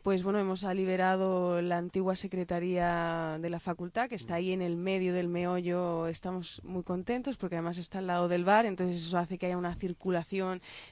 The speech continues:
de gente que, bueno, te tienes que enterar, ¿no?, que, eh, está esto ahí. Y, y bueno, vini-, vi-, vino este compañero y nos habló,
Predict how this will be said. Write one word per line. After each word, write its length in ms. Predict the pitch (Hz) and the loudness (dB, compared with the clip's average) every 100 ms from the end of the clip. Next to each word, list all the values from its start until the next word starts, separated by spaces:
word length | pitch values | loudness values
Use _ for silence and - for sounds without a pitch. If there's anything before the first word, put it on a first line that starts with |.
| - | -2
de 100 | 196 | 2
gente 380 | 208 202 196 | 2 2 2
que, 240 | 190 185 165 | 2 2 2
bueno, 280 | 151 175 214 | 2 0 0
te 100 | 185 | 0
tienes 300 | 185 185 - | 2 0 2
que 100 | 202 | 2
enterar, 480 | 180 175 156 160 | 4 2 2 0
¿no?, 160 | 180 196 | 0 -2
que, 260 | 185 160 156 | 0 0 2
eh, 300 | 160 156 156 | 2 2 0
está 300 | 170 - 175 | -2 -2 -2
esto 220 | 170 196 | -2 0
ahí. 280 | 196 233 247 - - - - - - | 4 4 0 -6 -16 -16 -18 -20 -6
Y, 680 | - 226 220 208 202 196 190 - | 4 6 6 6 6 4 4 6
y 60 | |
bueno, 320 | 214 240 247 262 | 8 10 10 8
vini-, 380 | 226 220 220 165 | 6 6 4 2
vi-, 340 | 196 196 185 - - | 0 2 0 -2 -10
vino 300 | 127 202 214 | -4 -2 0
este 200 | 208 220 | 0 0
compañero 580 | 226 220 226 247 240 226 | 2 2 2 4 4 4
y 60 | |
nos 180 | 220 202 | 2 2
habló, 540 | 202 185 202 208 214 | 2 4 4 4 2